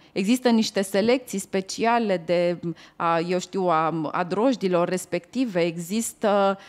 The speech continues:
am înțeles că maiaua poate fi transmisă din generație în generație,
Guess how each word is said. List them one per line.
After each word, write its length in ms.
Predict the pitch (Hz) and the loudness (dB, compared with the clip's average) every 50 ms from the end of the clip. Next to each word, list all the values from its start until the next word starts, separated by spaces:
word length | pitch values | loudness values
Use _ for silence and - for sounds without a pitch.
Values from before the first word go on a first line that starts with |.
| - - - | -20 -10 -4
am 120 | - 196 208 | 0 0 2
înțeles 300 | 208 202 208 202 233 226 | 2 2 2 0 0 0
că 280 | - - 214 202 190 175 - | 0 0 2 2 2 0 -4
maiaua 460 | 185 185 190 190 196 214 226 233 220 | -4 0 2 2 4 4 6 6 4
poate 320 | 208 214 - 208 208 208 202 | 4 4 2 0 0 0 -2
fi 220 | 196 - - 220 | -4 -4 -4 -6
transmisă 640 | 220 - - 202 196 196 196 - 233 262 277 - 220 | -4 -2 0 2 2 2 2 4 2 4 4 2 2
din 240 | 180 170 185 185 185 | 0 2 0 0 2
generație 600 | 180 185 185 185 185 190 226 240 233 233 - 208 | 2 2 2 2 4 4 4 2 2 2 0 0
în 120 | 190 190 | 2 2
generație, 1080 | 180 190 190 185 190 180 214 226 254 254 240 - - - 190 185 180 175 170 165 165 160 | 2 2 2 2 2 2 2 2 2 2 0 -2 -6 -4 0 2 4 4 4 4 2 0